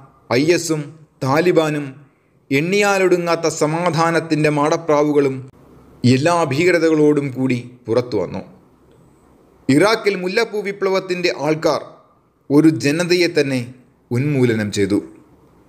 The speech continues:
ലോകം ചെറുവിരലനക്കിയില്ല. രണ്ടായിരത്തി പതിനഞ്ച് ഓഗസ്റ്റ് ആയപ്പോൾ ഐ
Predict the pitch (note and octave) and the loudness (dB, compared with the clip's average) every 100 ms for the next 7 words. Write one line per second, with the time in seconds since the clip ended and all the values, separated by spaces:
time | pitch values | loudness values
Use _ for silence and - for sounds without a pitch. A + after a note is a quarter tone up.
0 | _ - G2+ B2 B2+ B2+ A#2+ A2 - _ | _ -4 4 4 6 2 0 -8 -18 _
1 | _ - A#2+ B2+ B2+ A2+ C3 A#2+ A2 - | _ -4 2 4 4 2 2 2 0 -6
2 | G2 F2+ E2+ - - _ _ _ _ _ | -8 -6 -6 -8 -14 _ _ _ _ _
3 | _ _ _ _ _ _ - B2 D#3 F#3+ | _ _ _ _ _ _ -2 0 2 2
4 | G3 F#3 F3+ - E3+ E3+ D#3+ E3 D#3+ E3+ | 2 0 -4 -6 -4 -2 2 4 4 2
5 | E3+ E3 C#3+ C3+ C#3+ A#2 - - _ _ | 0 0 0 0 0 -2 -2 -16 _ _
6 | _ _ - B2 | _ _ -2 2